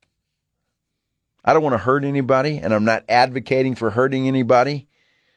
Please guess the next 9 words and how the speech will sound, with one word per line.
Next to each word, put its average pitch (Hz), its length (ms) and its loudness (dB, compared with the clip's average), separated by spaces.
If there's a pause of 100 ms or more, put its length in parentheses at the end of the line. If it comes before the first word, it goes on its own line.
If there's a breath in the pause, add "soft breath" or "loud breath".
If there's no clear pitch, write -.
(160)
but 113 420 0 (160)
they 120 220 2
are 127 120 4
college 127 500 -2
kids. 95 560 -2 (180)
They 101 140 0
do 123 160 0
get 139 160 2
excited. 135 720 0